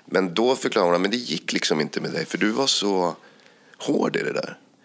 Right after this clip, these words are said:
Och, och det kan jag faktiskt förstå, för det var jag ju också.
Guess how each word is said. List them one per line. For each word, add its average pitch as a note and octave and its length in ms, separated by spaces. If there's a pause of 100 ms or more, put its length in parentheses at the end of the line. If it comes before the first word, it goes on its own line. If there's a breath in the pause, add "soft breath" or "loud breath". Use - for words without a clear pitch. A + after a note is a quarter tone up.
(600 loud breath)
Och, F2+ 240
och G2+ 80
det G#2+ 220
kan C#3+ 140
jag B2+ 80
faktiskt F#2+ 280
förstå, - 420
för - 120
det A2 200 (280)
var G#2 260
jag - 80
ju - 100 (100)
också. - 240